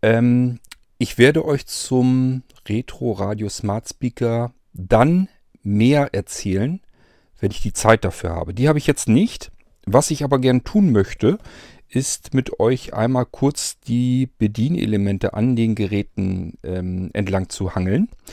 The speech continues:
Das mache ich deswegen, weil ich dann diese Podcast-Folge auch der Andi und dem Mo, äh, verlinkt schicken kann, sodass die sich das anhören können und genau wissen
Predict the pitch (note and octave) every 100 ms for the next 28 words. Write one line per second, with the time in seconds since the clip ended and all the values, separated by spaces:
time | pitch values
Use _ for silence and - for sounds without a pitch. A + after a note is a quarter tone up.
0 | - - - - - A#2+ C3+ C3+ - D3
1 | - E3 E3 E3+ F3 E3 G#2+ G#2 A#2 -
2 | - - A2+ B2+ B2 A2+ A2+ G#2+ G#2+ G#2+
3 | - F3 - G#2 - - - F2+ F#2 G2+
4 | C3 D3+ D3+ _ _ - G#2 G#2+ A2+ -
5 | - _ G2+ G2 G2 F#2+ G2 - - G#2
6 | A#2 G#2+ G2 F#2 F#2 F2+ G#2 D#3+ - -
7 | _ - _ _ _ G2+ G2+ G2+ - G2+
8 | F#2+ B2 C#3 - - _ - - - C3+
9 | - G3 A#3+ _ _ - - G#2+ G#2 -
10 | G2 G#2 F#2 - B2 D3 B2+ - B2+ A#2+
11 | - G#2 A2+ A2+ A#2 - B2+